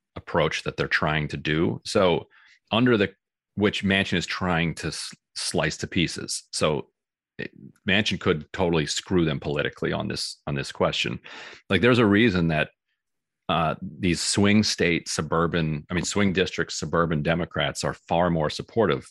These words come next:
Even these new Democrats, it's, it's wild. Like, most,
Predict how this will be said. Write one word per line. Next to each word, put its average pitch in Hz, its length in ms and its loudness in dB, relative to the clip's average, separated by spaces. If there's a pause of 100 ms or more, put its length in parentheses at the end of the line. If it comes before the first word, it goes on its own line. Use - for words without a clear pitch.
Even 123 300 -2
these 98 160 2
new 123 140 6
Democrats, - 560 -6
it's, - 300 -6
it's - 160 -4
wild. 107 480 0 (640)
Like, 90 100 2
most, 110 300 2